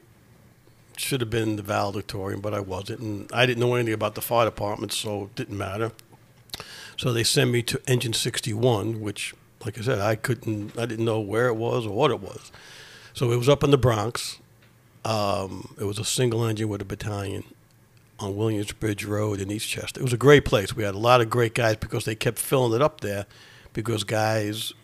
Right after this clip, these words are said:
you know, if they, as they moved out, they put new guys in. So it was a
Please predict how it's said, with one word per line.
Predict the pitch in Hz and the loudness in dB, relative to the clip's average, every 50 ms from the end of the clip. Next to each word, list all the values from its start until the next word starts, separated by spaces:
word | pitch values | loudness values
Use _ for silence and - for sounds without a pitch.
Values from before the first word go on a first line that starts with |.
| - - - - | -20 -20 -12 -4
you | - 120 | 0 0
know, | 110 95 - | 0 0 -2
if | - - - | -6 -6 -4
they, | 110 101 110 - | -4 -4 -4 -4
as | - 110 107 104 | -2 -2 0 0
they | 110 | -2
moved | 107 113 120 107 110 139 | -2 -2 -4 0 4 6
out, | 170 170 156 147 139 - | 8 10 10 8 6 4
they | 127 117 | -2 -4
put | - - - - | -2 -4 -4 -2
new | 123 117 107 | -2 -2 -2
guys | 107 107 104 107 104 107 | 0 0 0 0 0 -2
in. | 117 104 90 - | -2 -4 -4 -4
So | - - 113 107 104 101 - - - - - - - - | -4 -2 -2 -2 -2 -4 -6 -10 -18 -20 -20 -20 -8 -4
it | 110 | 0
was | 113 113 110 107 | 0 0 2 2
a | 113 110 120 | 2 0 0